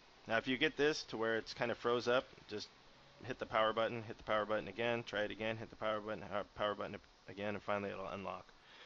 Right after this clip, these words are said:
So at this point, you won't see Cydia. I've got Cydia installed, so pay no attention to that. Let's just pretend like it's not even there.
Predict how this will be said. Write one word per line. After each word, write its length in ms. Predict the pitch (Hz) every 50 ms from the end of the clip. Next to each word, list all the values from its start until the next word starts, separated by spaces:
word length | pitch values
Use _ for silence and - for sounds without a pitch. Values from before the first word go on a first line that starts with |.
| - - - - - -
So 360 | - 127 123 123 123 117 101 - - - - -
at 140 | - 120 -
this 160 | 175 180 -
point, 280 | - 170 160 147 -
you 100 | 127 127
won't 180 | 120 127 139 135
see 140 | - - 120
Cydia. 380 | 110 - 123 117 101 92 90 - - - - - -
I've 180 | 110 117 113
got 160 | 120 120 113
Cydia 280 | - - 131 135 131 123
installed, 500 | 120 113 - - 113 117 120 120 117 -
so 200 | - - 95 95
pay 200 | - - 113 107
no 120 | 117 113
attention 420 | 113 - - 110 107 - - 107 107
to 60 | 107
that. 220 | 101 107 104 101 -
Let's 160 | 101 - -
just 160 | - 101 -
pretend 340 | - 98 - 107 110 110 -
like 140 | - 98 - 98
it's 140 | - -
not 180 | 104 101 101 98
even 180 | 101 95 95 98
there. 220 | 92 90 92